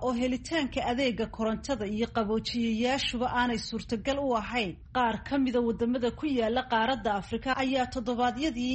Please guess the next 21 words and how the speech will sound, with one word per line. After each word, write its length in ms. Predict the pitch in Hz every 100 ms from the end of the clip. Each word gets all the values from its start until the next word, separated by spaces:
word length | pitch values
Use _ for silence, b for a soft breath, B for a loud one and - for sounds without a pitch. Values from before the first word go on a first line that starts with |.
| 240
iyo 140 | 226
maalmihii 460 | 214 214 233 285 269
ugu 260 | 247 220 330
dambeeyey 520 | - 208 208 208 247
shaaca 440 | - 302 247 247
ka 160 | 285 302
qaaday 360 | 226 202 196 240
in 160 | 294 285
la 80 |
soo 260 | 233 - 294
gaadhsiiyey 640 | 233 110 - - 220 220 220 B B B
shixnadaha 560 | - 320 285 311 339 294 240
tallaalka 480 | 254 269 233 226
coronavirus 920 | 240 247 254 262 240 - 247 247 196 - - B B
oo 120 | 302 294
ay 80 | 254
ku 160 | -
heleen 420 | 302 247 240 190 -
nidaamka 500 | 240 240 226 202 226
tabaruca 440 | - 247 277 226 196
ah 260 | 226 254